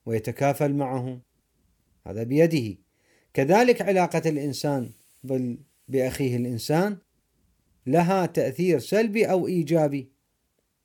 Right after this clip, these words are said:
على الط-، العلاقة في الطرف الآخر، يعني علاقة الإنسان بالطبيعة. وهذا ما تشير إليه نصوص من القرآن الكريم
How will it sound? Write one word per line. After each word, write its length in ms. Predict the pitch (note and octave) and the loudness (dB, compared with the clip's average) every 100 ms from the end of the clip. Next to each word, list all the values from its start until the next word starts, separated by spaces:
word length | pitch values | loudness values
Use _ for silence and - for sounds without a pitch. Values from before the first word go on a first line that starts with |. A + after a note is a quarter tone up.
| _ _ _ _ _ | _ _ _ _ _
على 480 | - C3+ C#3+ D3 C#3+ - _ _ _ _ _ - | -4 2 2 2 -2 -10 _ _ _ _ _ -8
الط-، 220 | C3+ - | -8 -4
العلاقة 800 | C#3+ C3 A#2+ B2+ C#3+ C#3+ C#3+ D3 - | -4 -2 -2 0 -2 -2 -4 -4 -10
في 60 | |
الطرف 360 | C3+ - C#3 A#2 | -10 -4 -2 -2
الآخر، 580 | A#2+ F#2 A2+ A2+ G#2 _ _ _ _ | -6 -6 -8 -8 -12 _ _ _ _
يعني 220 | B2 A#2+ A#2 | -8 -4 -4
علاقة 360 | B2 C3+ B2+ B2 | -4 -6 -8 -10
الإنسان 480 | A2+ A#2+ - C3 B2 | -10 -10 -8 -6 -6
بالطبيعة. 600 | B2 A#2 G2+ G#2+ G2 - _ _ _ _ _ | -8 -10 -10 -12 -14 -20 _ _ _ _ _
وهذا 440 | A#2 B2+ D3 C#3 | -6 -2 0 0
ما 160 | C3 A#2+ | -2 -4
تشير 380 | A#2+ A2+ D#3 C#3+ | -6 -6 -2 -2
إليه 540 | - C3 D3+ C#3+ E3+ E3+ _ _ _ _ _ _ _ _ _ _ _ _ _ _ _ _ _ - | -4 -2 -2 -2 -6 -8 _ _ _ _ _ _ _ _ _ _ _ _ _ _ _ _ _ -8
نصوص 500 | B2 - G#3+ A#3 F3 | -6 0 0 0 0
من 120 | F#3 | 0
القرآن 540 | E3 D3 D3 B2+ C3+ | -2 -2 -4 -4 -4
الكريم 640 | B2+ - B2+ D3 G3 G#3+ F#3 | -6 -4 0 2 2 0 -6